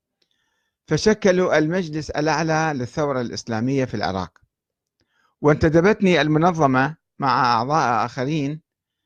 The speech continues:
لأن نمثلها في المجلس،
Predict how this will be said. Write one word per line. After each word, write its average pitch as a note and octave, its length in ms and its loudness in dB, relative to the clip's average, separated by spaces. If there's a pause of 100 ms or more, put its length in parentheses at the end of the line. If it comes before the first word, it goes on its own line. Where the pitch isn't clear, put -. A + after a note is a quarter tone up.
(520)
لأن C#3+ 1120 -2
نمثلها C#3 800 -2
في D3+ 360 -4
المجلس، A#2 640 -6